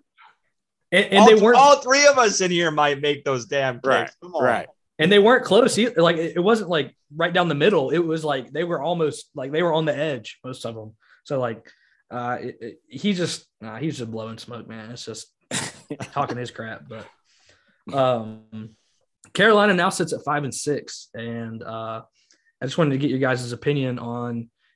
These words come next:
Speaker 1: in N F C, as we mentioned before, you know, there's a lot of teams. It, it's, it's gonna be a mess, and it's gonna be a race to the very end to who gets in the playoffs. Uh, what record do you think gets Carolina into the playoffs? Uh,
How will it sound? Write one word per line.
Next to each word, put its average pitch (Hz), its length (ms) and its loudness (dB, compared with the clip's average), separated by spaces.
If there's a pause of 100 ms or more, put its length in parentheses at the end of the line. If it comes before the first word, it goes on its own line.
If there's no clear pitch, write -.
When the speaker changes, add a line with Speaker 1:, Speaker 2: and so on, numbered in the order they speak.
Speaker 1:
in 147 100 -2
N 165 160 4
F 156 120 4
C, 160 480 2 (220)
as 143 160 0
we 151 60 -2
mentioned 147 260 -4
before, 139 720 0 (800)
you 151 100 -4
know, 123 300 -2 (100)
there's 143 160 -2
a 143 80 -2
lot 143 160 0
of 143 80 -4
teams. 147 540 -6
It, 131 180 -10 (220)
it's, 170 200 0
it's 196 160 4
gonna 208 160 4
be 160 120 4
a 135 80 2
mess, 139 400 0
and 135 60 -6
it's 123 100 -10
gonna 139 100 -6
be 131 60 -2
a 123 60 -2
race 135 260 -2
to 135 100 -6
the 117 60 -6
very 127 280 0
end 120 300 -6
to 120 240 -4
who 135 80 -8
gets 131 220 -8
in 127 60 -10
the 113 40 -10
playoffs. 131 520 -4 (480)
Uh, 120 240 -6
what 151 300 2
record 156 400 2
do 123 60 -6
you 131 80 -6
think 135 300 -8
gets 135 200 -6
Carolina 151 460 -4
into 135 240 -6
the 156 80 -6
playoffs? 165 720 -4
Uh, 117 300 -10